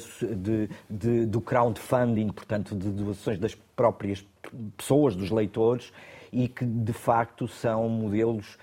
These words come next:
que têm de começar a ser pensados também, eh, para a imprensa e para, para os média locais de uma forma geral.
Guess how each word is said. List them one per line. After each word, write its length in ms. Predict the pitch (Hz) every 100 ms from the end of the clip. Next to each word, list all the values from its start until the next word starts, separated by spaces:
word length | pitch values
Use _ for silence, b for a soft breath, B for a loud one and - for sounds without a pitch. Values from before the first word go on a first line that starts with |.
| B _
que 60 | -
têm 300 | - 139 131
de 80 | -
começar 400 | 120 - 113 110
a 40 |
ser 300 | 104 120 110
pensados 580 | 95 110 104 113 104 -
também, 640 | - 123 113 110 110 113 B B 147
eh, 640 | - 101 98 101 98 98 95 92
para 220 | 117 110
a 40 | 107
imprensa 520 | 101 104 104 98 110
e 100 | 92
para, 640 | - 95 92 90 87 85 71
para 120 | -
os 80 | 113
média 260 | 120 107 98
locais 300 | 98 110 98
de 60 | 98
uma 80 |
forma 240 | - 92 95
geral. 300 | 104 90